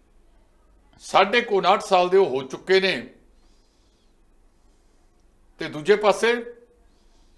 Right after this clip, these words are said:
ਉਹਨਾਂ ਦੇ ਪਤੀ ਗੁਰਪ੍ਰੀਤ ਸਿੰਘ ਮਲੂਕਾ,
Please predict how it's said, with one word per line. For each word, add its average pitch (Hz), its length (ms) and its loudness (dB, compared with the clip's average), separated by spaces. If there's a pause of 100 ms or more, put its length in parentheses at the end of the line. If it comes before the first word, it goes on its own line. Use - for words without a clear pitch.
(1000)
ਉਹਨਾਂ 190 220 2
ਦੇ 185 100 4
ਪਤੀ 185 600 -4 (580)
ਗੁਰਪ੍ਰੀਤ 175 500 -4
ਸਿੰਘ 196 180 -2
ਮਲੂਕਾ, 160 680 2